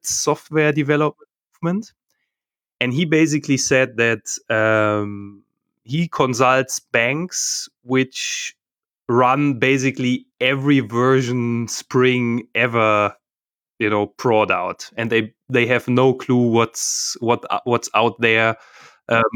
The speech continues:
which, um, security holes are still in the, in the system, and, um, that you, that you can easily solve that with a nice, um,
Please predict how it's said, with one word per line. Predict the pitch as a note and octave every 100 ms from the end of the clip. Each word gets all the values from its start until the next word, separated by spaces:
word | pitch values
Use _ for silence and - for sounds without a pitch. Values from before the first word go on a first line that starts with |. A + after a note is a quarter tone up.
| G#2+
which, | A2+ B2 A#2+ - - - - - A2
um, | G#2+ A2 A2 A2 A2 A2+ A#2 -
security | - B2+ - C#3 C3 - B2
holes | A2 A#2+ A#2+ A#2+ - - -
are | A2+
still | - C3 B2+
in | B2+ A#2
the, | A2+ -
in | A2+
the | G#2+
system, | - D3+ E3+ E3+ - _ _ - - - - - _ _ _
and, | C3 B2+ B2+ B2+ A#2 -
um, | A#2+ A#2+ A#2 A#2+
that | - C3 D3+
you, | C#3+ _ -
that | C#3
you | C3+
can | C#3 C#3+ C#3+
easily | E3+ F#3 F3 D3
solve | C#3 C#3 D3+ D#3+
that | D3 C3+
with | B2+ B2
a |
nice, | B2 A#2+ B2+ D3 - - -
um, | B2 A#2+ A#2+ A#2+ A#2